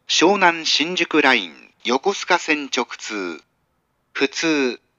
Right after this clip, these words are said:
逗子行きが参ります。危ないですから、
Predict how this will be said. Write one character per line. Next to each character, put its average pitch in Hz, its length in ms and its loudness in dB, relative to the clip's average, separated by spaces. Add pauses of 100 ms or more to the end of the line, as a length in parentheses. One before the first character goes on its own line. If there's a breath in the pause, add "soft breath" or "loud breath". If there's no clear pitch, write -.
(120)
逗 117 200 -2
子 214 280 0
行 202 120 0
き - 160 -8
が 143 240 2
参 110 240 0
り 104 140 -4
ま 92 160 0
す。 - 300 -14 (2000)
危 143 240 0
な 226 140 2
い 196 80 -8
で 139 100 0
す - 120 -12
か 107 120 0
ら、 98 200 2